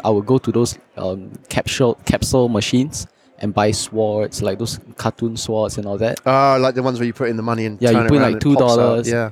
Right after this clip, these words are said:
Speaker 1: you twist, and then you get this metal sword.
Speaker 2: Yeah.
Speaker 1: And I'll actually tell my friends that I went, I just came back from Japan and I bought, like, these
Speaker 2: Ooh,
Speaker 1: souvenirs.
Speaker 2: hustler.
Speaker 1: Yeah, and I would sell them for, like, thirty dollars,
Speaker 2: Do they know
Speaker 1: twenty-five
Speaker 2: about
Speaker 1: bucks.
Speaker 2: this, by the way?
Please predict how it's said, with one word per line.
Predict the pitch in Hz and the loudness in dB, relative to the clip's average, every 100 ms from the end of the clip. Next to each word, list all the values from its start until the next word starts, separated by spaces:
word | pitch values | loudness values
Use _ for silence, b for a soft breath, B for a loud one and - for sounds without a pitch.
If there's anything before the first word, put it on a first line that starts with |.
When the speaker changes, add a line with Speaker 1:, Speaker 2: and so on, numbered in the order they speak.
| - | -8
Speaker 1:
you | 107 | -12
twist, | - - 120 120 - - | -6 0 2 2 0 -4
and | 101 | -4
then | 107 | -2
you | 107 | -2
get | 110 | 0
this | 110 113 | 2 2
metal | 104 104 107 107 | -2 -2 -2 -4
sword. | - 104 101 90 _ | -4 -2 -2 -4 _
Speaker 2:
Yeah. | 110 101 95 | -4 -4 0
Speaker 1:
And | 123 | 2
I'll | 113 | 2
actually | 123 - | 2 0
tell | - 135 | 2 2
my | 120 101 | 2 -2
friends | - 113 123 - | 0 0 0 0
that | 101 - _ | 0 -2 _
I | 107 110 | -2 0
went, | 104 110 98 | 0 -2 -4
I | 107 | -2
just | 120 - | -2 -2
came | 135 | 0
back | 120 | 0
from | 110 | 0
Japan | 98 98 - 98 107 120 | -2 -2 0 -2 -2 -8
and | 104 101 | -6 -4
I | 98 | -2
bought, | - - | 0 0
like, | 98 98 | 0 -4
these | 110 110 | -2 2
Speaker 2:
Ooh, | 135 127 | 4 4
Speaker 1:
souvenirs. | 107 101 104 113 - | 4 0 -6 -6 -10
Speaker 2:
hustler. | - 127 - - 73 69 _ - | -12 -12 -10 -12 -14 -14 _ -4
Speaker 1:
Yeah, | 110 107 | 0 2
and | 98 104 113 | 2 0 2
I | 95 | 2
would | 113 | 2
sell | - 135 | 2 2
them | 127 123 127 | 4 2 0
for, | - 110 | 0 2
like, | 101 95 | 2 0
thirty | - 113 113 | -2 -2 -2
dollars, | 107 104 123 - | -2 -2 -6 -8
Speaker 2:
Do | - | 0
they | 135 | 2
know | 175 117 | 2 0
Speaker 1:
twenty-five | 110 | 0
Speaker 2:
about | 143 156 | -2 -4
Speaker 1:
bucks. | 156 | -6
Speaker 2:
this, | - | -8
by | 139 | -10
the | |
way? | 147 | -10